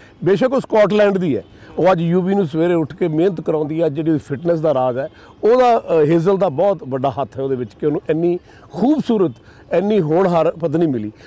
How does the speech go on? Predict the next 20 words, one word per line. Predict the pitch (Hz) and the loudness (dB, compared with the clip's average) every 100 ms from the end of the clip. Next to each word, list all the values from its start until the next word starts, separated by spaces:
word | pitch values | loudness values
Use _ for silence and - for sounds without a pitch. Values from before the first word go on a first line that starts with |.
| - - | -8 -2
ਸੋ | 240 | 0
ਮੈਂ | 208 240 | 2 2
ਸਮਝਦਾ | 220 247 262 | 0 -2 0
ਉਹ | 269 185 | 0 0
ਕੈਂਸਰ | 220 220 180 262 | -2 0 0 -2
ਜਿਹੜਾ | 220 247 | 0 2
ਸੀ | 226 - 214 190 92 - - - - - | 0 0 0 0 -4 -14 -20 -20 -20 -4
ਉਹ | 254 285 | -2 0
ਇੱਕ | 202 | -2
blessing | 160 175 247 247 | 0 0 2 0
in | 214 160 | 0 0
disguise | 135 156 220 180 | 2 2 2 2
ਹੋਇਆ, | 147 113 95 _ | 0 -2 -6 _
ਲੇਕਿਨ | 156 180 220 | -2 0 2
ਉਸ | 226 | 0
ਤੋਂ | - 247 | -2 0
ਬਾਅਦ | 208 202 | 0 2
ਜੋ | 196 | -2
change | - - 202 233 220 | -4 -4 0 2 2
ਆਈ, | 147 107 | 2 -2